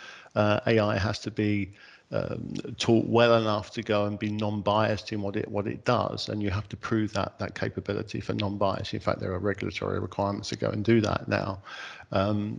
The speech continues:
so, so A I is a very useful tool, uh, to go and help consumers make decisions, um, but, but with the, uh, with the, um, we, we really have to underline the fact that it really does need to go and learn with some really good data,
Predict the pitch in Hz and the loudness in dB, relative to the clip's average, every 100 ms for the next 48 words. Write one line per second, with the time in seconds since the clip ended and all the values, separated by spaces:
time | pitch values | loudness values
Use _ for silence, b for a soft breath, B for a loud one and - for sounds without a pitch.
0 | - - 135 127 123 123 135 127 120 107 | -2 2 4 4 8 8 8 6 4 0
1 | 110 123 123 113 113 - 104 104 - 123 | -2 0 2 2 0 -2 -8 -8 -2 2
2 | 110 107 - B B B 107 107 - 104 | 2 -2 -6 B B B -2 -2 -2 0
3 | 107 104 107 113 110 - 110 98 110 104 | 0 2 -2 -4 -6 -4 -4 -4 -4 -6
4 | - 98 143 127 - 110 - 135 - - | -6 -2 0 0 -2 -6 -8 -8 -10 -12
5 | B B B B - - 104 104 - - | B B B B -4 -2 -4 -6 -6 0
6 | 110 110 113 110 113 110 101 113 110 107 | 2 4 2 2 2 0 2 4 6 8
7 | 107 104 113 110 - 107 104 104 104 104 | 6 6 4 0 2 2 2 2 0 0
8 | 101 101 90 - - - - - - 50 | -4 -6 -10 -12 -10 -8 -6 -6 -6 -6
9 | - 120 120 117 113 117 107 - 110 104 | 2 2 6 8 8 8 6 4 0 2
10 | 104 104 95 117 - 107 110 110 92 95 | 2 0 0 0 0 0 2 2 2 0
11 | - 104 98 110 110 101 104 101 107 101 | -2 -6 -6 -4 -2 -2 -4 -2 0 0
12 | 101 101 - 104 104 104 98 98 104 98 | 0 -4 -4 -4 0 0 0 0 -2 -2
13 | - 104 110 107 104 101 | 0 2 2 -2 -2 -2